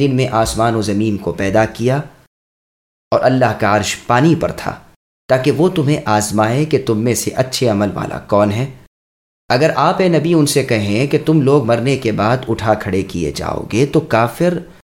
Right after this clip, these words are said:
لوگ پلٹ کر جواب دیں گے کہ یہ تو نرا صاف صاف جادو ہی ہے۔ اور اگر ہم ان سے عذاب کو گنی چنی مدت تک کے لیے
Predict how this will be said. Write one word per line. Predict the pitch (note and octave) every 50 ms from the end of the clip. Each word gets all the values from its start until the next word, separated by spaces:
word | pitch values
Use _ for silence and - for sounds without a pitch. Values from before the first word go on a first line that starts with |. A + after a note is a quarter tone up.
| _ - G2
لوگ | G2+ G2+ A2 A#2 C#3 C#3 C3+ C3 C3 -
پلٹ | A#2+ C#3+ G3 G3+ -
کر | - A2+
جواب | G2+ - - - - G#2+ - -
دیں | - - -
گے | - C#3 D3 - - - - _ _ _ _ _ -
کہ | -
یہ | A#2+ G2+ C#3+ E3 E3 D#3+ E3
تو | E3+ E3+ D#3
نرا | A2+ G#2 G#2+ A2+ A#2+ C3 C#3+ C#3+
صاف | C#3+ - - A#2 A#2 A#2+ B2+ B2 -
صاف | - - G2+ G#2+ G#2+ G2+ -
جادو | - - F#2 - - F#2+ -
ہی | G2 G2 G2+ G2
ہے۔ | A2 A#2+ B2 - - - _ _ _ _ _ _ _ _ -
اور | - A#2
اگر | A2+ B2 C#3 B2+
ہم | A#2+ C3 D3+ E3+ E3 E3
ان | C#3 C3
سے | B2+ - C#3+ C#3+ - -
عذاب | A2+ G#2 F2 G#2 G2+ G#2+ A#2+ A#2+ A2 G#2+ - -
کو | - - A2+ B2 C3+ C#3+ D3 C#3+ - - _ _ _ _ _ _ _ -
گنی | A2 G2 C3 C#3+ E3+ A#3 B3+
چنی | - - E3+ E3 C#3+
مدت | A#2 A#2 G2 - A2 G#2 -
تک | - G2+ G2 -
کے | G#2
لیے | G2+ G2+ G2+